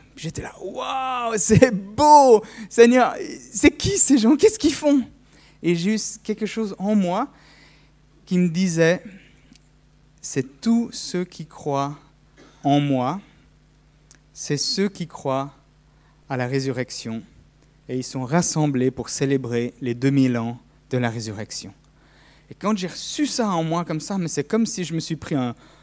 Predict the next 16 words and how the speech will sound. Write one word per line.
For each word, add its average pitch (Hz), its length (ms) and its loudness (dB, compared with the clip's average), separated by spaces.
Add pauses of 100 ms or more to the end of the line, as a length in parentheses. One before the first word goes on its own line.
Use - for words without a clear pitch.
(140)
un 120 140 -8
wagon 196 540 -4
sur 170 160 -6
la, 139 220 -2
sur - 280 -2
la 143 160 0
tête, - 400 0
un, 143 400 -2 (280)
un 165 180 2
train 226 240 -2
en 196 100 2
pleine 220 260 2
face, 214 240 -4
j'étais 156 200 -6
là, « 143 160 -4 (160)
Oh ! 285 880 4